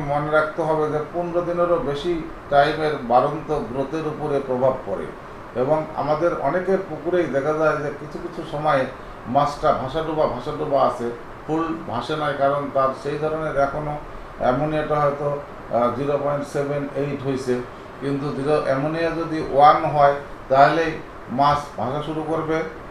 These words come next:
এবং ওয়ান পয়েন্ট ফাইভ থেকে টু এর মধ্যে গেলে মাছ মারা যাওয়া শুরু করবে। তো এখন আমাদের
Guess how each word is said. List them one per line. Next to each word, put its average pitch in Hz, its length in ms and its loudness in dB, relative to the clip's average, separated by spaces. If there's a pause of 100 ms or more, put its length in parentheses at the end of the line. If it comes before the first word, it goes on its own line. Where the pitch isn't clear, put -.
এবং 147 400 4 (220)
ওয়ান 143 220 6 (120)
পয়েন্ট 160 320 2
ফাইভ 151 160 4 (140)
থেকে 165 180 -2 (100)
টু 156 100 0
এর 165 100 0
মধ্যে 156 300 -4
গেলে 151 220 0
মাছ 139 280 4 (380)
মারা 151 380 6
যাওয়া 143 200 8
শুরু 135 260 -2
করবে। 85 260 -2 (600)
তো 127 220 -2
এখন 165 400 4
আমাদের 165 400 4